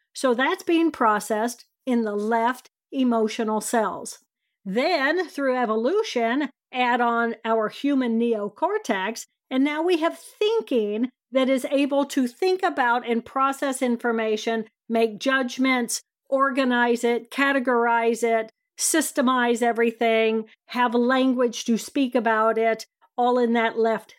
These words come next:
thinking hemisphere. So what I realized when I went to recover that hemisphere, because I lost all of my pain from the past, that was, I have to say, delightful.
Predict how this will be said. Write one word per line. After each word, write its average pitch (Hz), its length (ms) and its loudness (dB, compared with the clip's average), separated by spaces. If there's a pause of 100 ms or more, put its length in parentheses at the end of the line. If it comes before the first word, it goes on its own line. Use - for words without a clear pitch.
thinking 214 380 0
hemisphere. 202 640 -4 (440)
So 277 160 -2
what 302 180 2
I 277 100 2
realized 269 720 0
when 240 200 0
I 233 200 0
went 240 260 -2
to 247 120 -4
recover 233 800 -2 (120)
that 220 260 0
hemisphere, 220 580 -2
because 214 460 -2 (220)
I 226 120 0
lost 240 380 0
all 262 280 0
of 220 100 -2
my 214 180 0
pain 226 300 0
from 214 240 -2
the 208 80 -4
past, 214 600 -4
that 202 160 -4
was, 208 300 -8
I 208 140 0
have 208 180 -2
to 196 100 -4
say, 202 180 0
delightful. 202 640 -2